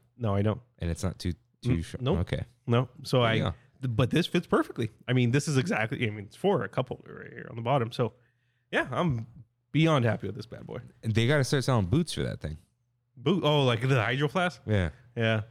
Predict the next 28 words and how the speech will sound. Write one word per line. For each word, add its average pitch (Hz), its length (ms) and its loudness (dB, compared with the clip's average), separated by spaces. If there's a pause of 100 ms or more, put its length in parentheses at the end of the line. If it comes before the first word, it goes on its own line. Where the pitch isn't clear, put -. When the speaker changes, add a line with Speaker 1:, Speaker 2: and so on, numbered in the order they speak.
(240)
Speaker 1:
Did 294 120 0
you 403 80 4
know 403 80 4
they're 320 80 0
made 254 140 0
in 156 60 0
China, 151 260 -4
though? 160 100 -4 (1120)
Speaker 2:
That? 302 240 4 (140)
Speaker 1:
Yeah. 247 160 0 (280)
Speaker 2:
I 220 60 2
thought 349 200 4
it, 349 140 2
their 247 140 4
whole 294 180 4
thing 302 220 4
was, 233 200 2
I 214 120 4
thought 247 140 0
they 254 80 4
were 254 100 6
made 247 100 4
in 247 80 6
U 254 120 6
S 247 140 0
A. 311 140 6
Speaker 1:
Uh, 349 400 -2
no. 226 160 -6